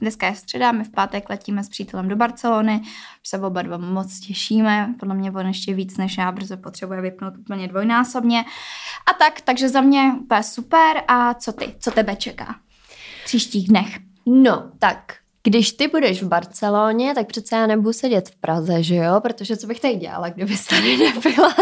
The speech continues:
Speaker 2: ty?
Speaker 1: Nebylo ono.
Speaker 2: A, a já jedu zase, nebo vlastně v době, kdy tohle, co posloucháte, tak já pravděpodobně někde lyžu.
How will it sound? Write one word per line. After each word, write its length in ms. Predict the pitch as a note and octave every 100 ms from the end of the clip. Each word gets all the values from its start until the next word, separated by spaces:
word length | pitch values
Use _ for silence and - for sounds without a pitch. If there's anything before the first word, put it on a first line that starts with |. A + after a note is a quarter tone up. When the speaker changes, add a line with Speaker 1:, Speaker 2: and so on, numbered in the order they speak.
| D#4+ -
Speaker 2:
ty? 380 | C4+ C#4 C4 B3 G#4 B4 C5 B4+
Speaker 1:
Nebylo 280 | B4+ B4 -
ono. 240 | D4 -
Speaker 2:
A, 400 | C#4+ C4 C4 C4
a 180 | C4 C4
já 160 | C4 B3+
jedu 360 | B3+ A#3+ C4
zase, 720 | B3+ B3+ - B3 B3 A#3+ A#3 - G#3
nebo 280 | G#3+ G#3+
vlastně 320 | G#3 G#3+ A3 G#3+
v 40 |
době, 380 | G#3 G3+ G#3 G#3
kdy 440 | G3 G3+ G3+ G3
tohle, 280 | G3+ G3 G3
co 100 | G3+
posloucháte, 580 | G3+ F#3+ F#3+ G3 G3 G3
tak 180 | F#3+ F#3+
já 100 | F#3+
pravděpodobně 640 | G3 F#3+ F#3+ F#3+ F#3 G3
někde 260 | F#3+ G3 G#3
lyžu. 540 | G3 F#3 F3+ E3+